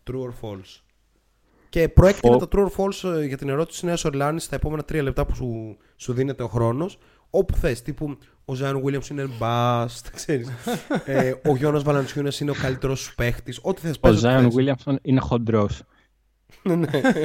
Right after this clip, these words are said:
Speaker 2: Ναι. Ε,
Speaker 1: True.
Speaker 2: λοιπόν, είναι false το, το statement.
Speaker 1: Μμμ.
Speaker 2: Ε, κυρίως γιατί δεν νομίζω ότι υπάρχει παραμικρή προσδοκία για τους Pelicans,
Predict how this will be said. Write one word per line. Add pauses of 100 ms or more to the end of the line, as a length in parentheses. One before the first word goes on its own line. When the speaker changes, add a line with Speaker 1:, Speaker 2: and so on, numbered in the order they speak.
(1040)
Speaker 2:
Ναι. (500)
Ε, (180)
Speaker 1:
True.
Speaker 2:
λοιπόν, (280)
είναι (120)
false
το, (120)
το
statement. (580)
Speaker 1:
Μμμ.
Speaker 2:
Ε, (220)
κυρίως
γιατί
δεν
νομίζω
ότι
υπάρχει
παραμικρή
προσδοκία
για
τους
Pelicans,